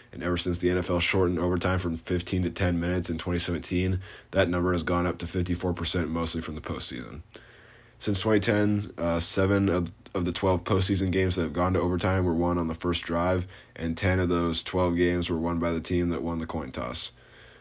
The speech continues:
Um, the Titans had a proposal that a team could still win on the opening drive as long as they got a touchdown and went for two, but they couldn't agree on this because many coaches told McKay that they would do this to win on the opening drive. Um,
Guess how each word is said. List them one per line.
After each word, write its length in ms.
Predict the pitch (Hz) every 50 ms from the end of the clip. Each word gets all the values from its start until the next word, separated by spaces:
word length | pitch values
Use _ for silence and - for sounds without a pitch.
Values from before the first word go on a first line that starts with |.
| - _ - -
Um, 480 | - 82 87 85 82 82 85 82 80 78
the 100 | 76 87
Titans 380 | 82 104 95 95 95 101 101 92
had 140 | 95 92
a 40 | 92
proposal 520 | 90 92 90 - 98 92 92 90 92 95 90
that 140 | 92 85
a 60 | 80 78
team 280 | - 95 90 87 87
could 120 | 87 85 -
still 220 | - - 87 87
win 320 | 85 85 87 87 90 90
on 140 | 87 82 82
the 100 | 85 85
opening 280 | 85 85 82 85 80 80
drive 360 | 82 85 82 85 90 87 82
as 120 | 82 80 80
long 160 | 82 85 87
as 80 | 87 78
they 120 | 87 82
got 280 | 73 85 85 85 82 53
a 180 | 65 71 69
touchdown 480 | - - 95 85 - - 90 90 90 87
and 80 | 82 82
went 140 | 82 78 -
for 100 | - 69
two, 340 | - - 87 87 90 90 92 - - - - - - - _
but 80 | - 87
they 100 | 90 87
couldn't 220 | - 107 98 92
agree 240 | 87 80 90 90 90
on 140 | 92 92 92
this 140 | 92 85 -
because 500 | 90 85 - 92 85 82 85 82 80 76
many 260 | 82 82 87 90 85
coaches 420 | - - 90 85 85 90 87 80
told 220 | - - 87 85 85
McKay 460 | 87 82 - 87 85 87 85 - -
that 160 | - 87 -
they 120 | 87 87 85
would 300 | 82 82 82 80 76 76
do 200 | 82 85 85 82
this 120 | 82 80 -
to 100 | 87 80
win 200 | 82 80 80 78
on 120 | 78 76
the 100 | 76 -
opening 320 | - 80 73 80 76 73
drive. 420 | 71 76 76 64 62 60 - - - - - - - - - - - - - - - - - - - - -
Um, 500 | - 80 82 78 76 73 73 73 73 69